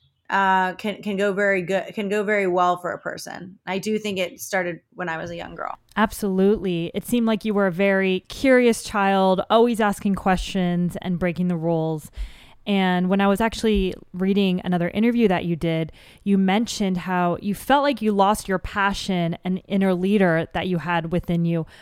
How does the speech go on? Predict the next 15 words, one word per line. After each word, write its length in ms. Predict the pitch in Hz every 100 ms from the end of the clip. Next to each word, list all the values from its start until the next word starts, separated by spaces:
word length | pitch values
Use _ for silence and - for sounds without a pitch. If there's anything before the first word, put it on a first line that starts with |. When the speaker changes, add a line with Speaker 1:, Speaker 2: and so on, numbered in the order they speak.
| -
Speaker 2:
when 120 | 196
you 80 | 190
became 320 | 202 202 208
a 60 | 185
young 200 | 170 165
adult. 520 | 135 175 156 - - - - -
And 140 | 190
on 140 | 180 180
paper, 400 | 247 233 214 196
you 220 | 190 202
were 100 | 202
incredibly 640 | 220 196 277 262 226 220
successful. 720 | - 190 - 180 - - 160
You 160 | 170 175
were 200 | 165